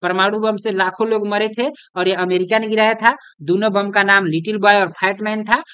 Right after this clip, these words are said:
तो ये इसका सही आंसर हो जाएगा ऑप्शन नंबर ए, हिरोशिमा। बासठ में एक वृक्ष की हत्या शीर्षक, तो वृक्ष हो जाएगा, चौकीदार बनकर एकदम खड़ा रहता था, चौकन्ना, तो ये हो जाएगा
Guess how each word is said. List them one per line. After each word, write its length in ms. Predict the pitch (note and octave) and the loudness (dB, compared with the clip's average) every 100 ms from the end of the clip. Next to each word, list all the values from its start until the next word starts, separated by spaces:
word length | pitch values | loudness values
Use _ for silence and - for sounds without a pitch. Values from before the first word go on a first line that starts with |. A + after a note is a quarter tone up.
| - - | -12 -2
तो 60 | |
ये 140 | F#3 F#3+ | 0 0
इसका 240 | F#3+ - F#3 | -2 -4 -4
सही 280 | F#3 F3+ G3+ | 0 0 0
आंसर 240 | G3 G3 | 0 0
हो 60 | G3 | 0
जाएगा 220 | G3+ F#3 | 2 0
ऑप्शन 200 | F#3+ G3 | 0 -4
नंबर 280 | F#3 F#3 F#3+ | -2 -4 -2
ए, 160 | D#4 - _ _ | -6 -6 _ _
हिरोशिमा। 600 | F3 F3 E3 E3 E3+ F#3 - _ _ _ _ _ _ _ _ _ _ - | -4 -2 -2 -4 0 0 -2 _ _ _ _ _ _ _ _ _ _ 0
बासठ 380 | F3+ F#3+ B3 B3 | 4 4 4 0
में 140 | A3+ | -2
एक 260 | A3 A#3+ A#3+ | 0 -2 -2
वृक्ष 240 | A3+ G#3 | -4 -4
की 120 | A#3 | -4
हत्या 300 | G3 G3 A3+ | -2 0 0
शीर्षक, 380 | A3 A3 B3 A#3 | 0 -4 -8 -6
तो 100 | G#3 | -4
वृक्ष 320 | E3 F3+ F#3+ G#3 | -2 -4 -4 -4
हो 60 | |
जाएगा, 340 | G3 G3+ G#3+ - - _ | -2 0 0 0 -6 _
चौकीदार 420 | - F3+ F#3 F#3 F#3+ | -2 -2 2 4 4
बनकर 380 | F#3+ F#3+ F#3 F#3 | 0 0 -2 -2
एकदम 280 | F3 G3+ G3 | -2 -4 0
खड़ा 180 | F#3+ F#3+ | 2 4
रहता 260 | F#3+ G3 | 2 0
था, 100 | G3 | -4
चौकन्ना, 480 | A3 F#3+ F3 F3+ A3 | -2 -4 -2 -4 -4
तो 340 | C#4+ - _ G3 | -8 -16 _ -4
ये 60 | |
हो 80 | F#3+ | -2
जाएगा 200 | G3 G#3 | 0 0